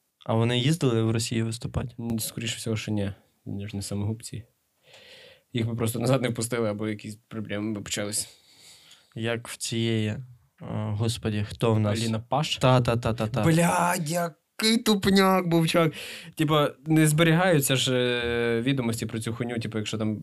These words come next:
Speaker 2: пройшло п'ять років.
Speaker 1: В смислі?
Speaker 2: От-, отак.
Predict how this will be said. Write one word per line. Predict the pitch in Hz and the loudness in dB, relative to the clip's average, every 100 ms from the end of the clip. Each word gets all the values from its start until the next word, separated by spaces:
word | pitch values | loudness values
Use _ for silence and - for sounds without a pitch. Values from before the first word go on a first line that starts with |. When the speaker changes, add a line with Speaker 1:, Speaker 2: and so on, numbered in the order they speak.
| - | -8
Speaker 2:
пройшло | 120 117 120 | -4 -2 -2
п'ять | 113 110 | -2 -2
років. | 113 110 101 80 - - _ _ - | 0 0 -4 -6 -12 -20 _ _ -6
Speaker 1:
В | 113 | -2
смислі? | - 127 117 120 113 117 | 2 4 4 4 0 0
Speaker 2:
От-, | 127 | -4
отак. | 123 127 107 | 0 2 0